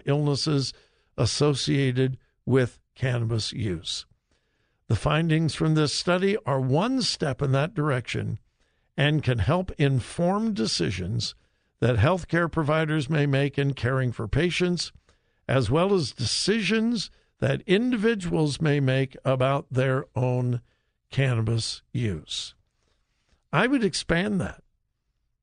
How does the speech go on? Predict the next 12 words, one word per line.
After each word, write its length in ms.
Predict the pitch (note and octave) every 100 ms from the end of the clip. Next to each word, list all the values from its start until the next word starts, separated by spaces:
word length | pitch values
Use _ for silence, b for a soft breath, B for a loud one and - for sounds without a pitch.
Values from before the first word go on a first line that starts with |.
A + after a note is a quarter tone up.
| _ _ _ _ _ _
I 140 | D3+
would 180 | D3+ C#3+
hope 300 | A#2 A#3+ A3
this 300 | D#3 C3+ - -
research 920 | A#2 D#3+ G#3 - F#2 E2 - - - _ _ _ _ _ _
that 180 | C3+ D3+
reflects 720 | E3 C3 E3 E3 D#3+ - - -
many 340 | C#3+ G3+ D3
other 340 | E3+ D#3+ G#2+ - _
research, 880 | A#2 G#2+ B2 E3 - - B2 A#2 - A2+ -
research 840 | C3+ C3+ D#3+ - C#3 A#2 - - - _ _ _ _
programs 760 | - F#3+ F3 A2 F2 F#2 A2+ -